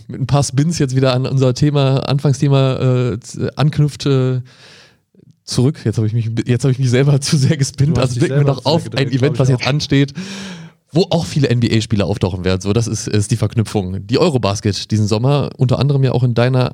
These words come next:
Speaker 1: Heimatstadt Köln, äh, die Vorrunde, Finalrunde dann in Berlin. Ich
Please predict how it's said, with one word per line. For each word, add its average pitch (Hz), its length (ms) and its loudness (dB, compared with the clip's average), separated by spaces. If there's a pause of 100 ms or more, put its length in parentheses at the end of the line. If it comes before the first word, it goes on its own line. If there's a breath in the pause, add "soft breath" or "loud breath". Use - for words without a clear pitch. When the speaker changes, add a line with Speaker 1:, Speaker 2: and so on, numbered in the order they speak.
Speaker 1:
Heimatstadt 117 800 -2
Köln, 139 500 -2
äh, 123 260 0
die 113 80 -6
Vorrunde, 143 560 0 (420 loud breath)
Finalrunde 123 500 0
dann 123 140 2
in 123 100 2
Berlin. 127 500 0 (200)
Ich - 160 -18